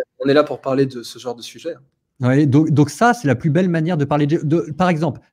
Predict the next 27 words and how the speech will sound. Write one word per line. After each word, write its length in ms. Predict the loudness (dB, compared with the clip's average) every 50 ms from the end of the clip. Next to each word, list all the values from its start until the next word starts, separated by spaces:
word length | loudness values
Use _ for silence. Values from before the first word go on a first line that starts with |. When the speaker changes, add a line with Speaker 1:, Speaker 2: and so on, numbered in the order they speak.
| _
Speaker 2:
dans 140 | 0 2 2
la 100 | 2 2
naissance 360 | 2 0 0 -2 -2 -2 -2
de 100 | 0 0
Jésus, 280 | 0 0 0 0 0 0
alors 140 | 0 0 0
là, 120 | -2 -2 -4
je 80 | -4
vais 60 | -6
être 100 | -6 -4
intariste, 360 | -6 -6 -6 -4 -6 -6 -6 -8
enfin, 100 | -10 -10
moi, 100 | -8 -8
je 60 | -8 -6
vais 60 | -6
essayer 160 | -8 -8 -8
de 40 | -6
faire 140 | -6 -6 -4
ça 140 | -6 -6
court, 240 | -4 -2 -2 -2 -2
mais 160 | -2 -2 -2
Jésus 260 | 0 0 0 0 0 -2
qui 160 | -4 -2 -2
naît 120 | -2 -2
dans 120 | -2 -2 -2
une 140 | -2 0
mangeoire, 800 | 0 0 0 -2 -2 -2 -2 -2 -2 -2 -2 -2 -4 -4 -6 -8